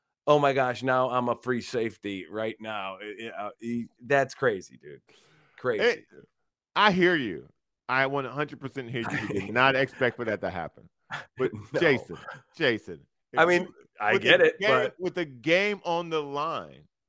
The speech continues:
Speaker 1: he had no
Speaker 2: you,
Speaker 1: chance,
Speaker 2: you
Speaker 1: dude.
Speaker 2: see the, but you see it coming one, listen,
Speaker 1: Shit,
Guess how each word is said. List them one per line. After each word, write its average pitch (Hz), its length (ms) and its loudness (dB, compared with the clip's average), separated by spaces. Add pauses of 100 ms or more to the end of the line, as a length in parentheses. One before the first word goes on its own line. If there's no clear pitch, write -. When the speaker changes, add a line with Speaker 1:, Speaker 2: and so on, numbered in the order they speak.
(560)
Speaker 1:
he 143 140 -12
had 175 120 -4
no 110 240 -2
Speaker 2:
you, 302 200 0
Speaker 1:
chance, - 260 -12
Speaker 2:
you 285 160 0
Speaker 1:
dude. 320 80 0
Speaker 2:
see 320 280 2
the, 269 160 0 (100)
but 220 180 0
you 302 140 0
see 339 420 2
it 240 200 -2
coming 202 600 0 (360)
one, 269 320 6 (100)
listen, 156 280 -2
Speaker 1:
Shit, 92 160 -6